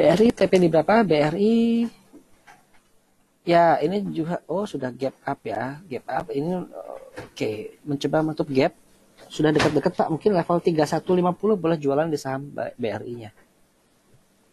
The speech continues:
Pak Iwayan Darmana,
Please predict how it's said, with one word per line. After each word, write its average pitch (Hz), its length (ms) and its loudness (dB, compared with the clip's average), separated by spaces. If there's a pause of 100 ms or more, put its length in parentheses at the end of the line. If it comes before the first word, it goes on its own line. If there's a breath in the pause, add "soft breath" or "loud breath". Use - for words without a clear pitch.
(2250 soft breath)
Pak - 480 -2
Iwayan 180 640 2
Darmana, 151 720 0